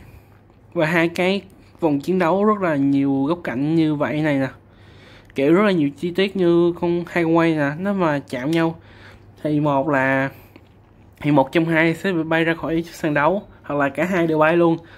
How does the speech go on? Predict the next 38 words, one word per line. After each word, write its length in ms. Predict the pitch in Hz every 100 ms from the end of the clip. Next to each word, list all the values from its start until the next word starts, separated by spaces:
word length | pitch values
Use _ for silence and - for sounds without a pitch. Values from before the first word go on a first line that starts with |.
| - -
Ở 100 | 185
đây 220 | 180 170
theo 160 | 170 175
mình 180 | 165 143
nghĩ 180 | 131 175
thì 200 | 180 143
Chúa 140 | 180
Tể 60 | 180
Bóng 200 | 165 180
Tối 160 | 180
nó 80 | 202
nặng 260 | 196 127 147
hơn 240 | 160 156 151
nên 140 | 165
là 120 | 143
không, 260 | 139 - - - - - - -
nên 100 | 170
là 180 | 160 147
nó 160 | 170
còn 360 | 190 160 139 139
ở 80 | 160
trên 200 | 175 165
sàn 160 | 156
đấu, 280 | 143 160 208 - - - _
còn 180 | - 143
con 180 | 160 160
quay 180 | 165 160
này 180 | 147
nhẹ 240 | 135 131 139
hơn 260 | 165 165
thì 420 | 165 147 139 135 139 - - - - - - - - -
nó 80 | 175
sẽ 140 | 185
bị 100 | 180
bay 240 | 160 151 156
khỏi 120 | 156
sàn 160 | 170 151
đấu. 300 | 143 202